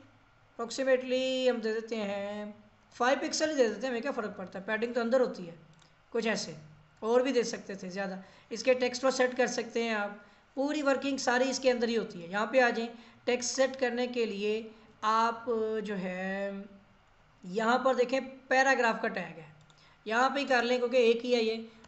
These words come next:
तो यहाँ पे लिखें पहले स्टाइल, Style लगाए बगैर काम नहीं होगा। फिर यहाँ पे लिखें text decoration orientation, तो हम text decoration में आ जाते हैं और यहाँ पर इसको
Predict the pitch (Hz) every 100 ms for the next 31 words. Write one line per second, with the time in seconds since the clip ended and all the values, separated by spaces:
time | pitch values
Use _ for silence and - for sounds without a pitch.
0 | - 220 220 214 220 240 226 220 226 226
1 | 233 226 220 220 - - 214 208 175 147
2 | - - - - - 214 220 226 220 214
3 | 214 214 196 190 185 175 175 - - -
4 | _ 214 226 233 233 220 233 233 240 247
5 | - - - _ _ - _ _ _ _
6 | _ _ _ _ _ _ - 208 220 226
7 | 226 254 269 269 - - _ _ - -
8 | - _ 226 226 240 247 247 240 262 262
9 | 262 - - _ _ _ _ - 233 226
10 | 247 247 233 233 233 226 254 247 226 202
11 | 208 220 208 233 277 - - - _ 220
12 | 226 226 226 202 190 202 226 226 233 226
13 | - 208 208 214